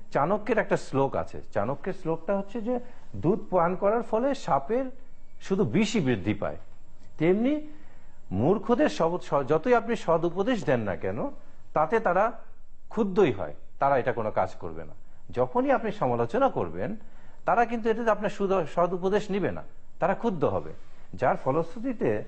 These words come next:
যে আজকে দেশটাকে তারা এমন পর্যায়ে নিয়ে গেছে যে আপনি সাংবাদিক বলেন, আহ,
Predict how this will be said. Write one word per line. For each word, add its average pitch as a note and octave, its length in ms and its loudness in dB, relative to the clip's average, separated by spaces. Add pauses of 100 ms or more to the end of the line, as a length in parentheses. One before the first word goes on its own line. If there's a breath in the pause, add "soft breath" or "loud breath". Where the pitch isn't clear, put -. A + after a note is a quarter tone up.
(440 soft breath)
যে A#2+ 120 -2
আজকে D3 340 2
দেশটাকে F3 480 2
তারা D3+ 220 4
এমন E3 200 2
পর্যায়ে D3+ 400 4
নিয়ে B2 240 2
গেছে F2 420 -4
যে A#2+ 160 0
আপনি A#2+ 180 0
সাংবাদিক G#2+ 600 -2
বলেন, G#2+ 360 2 (420 loud breath)
আহ, G2+ 340 4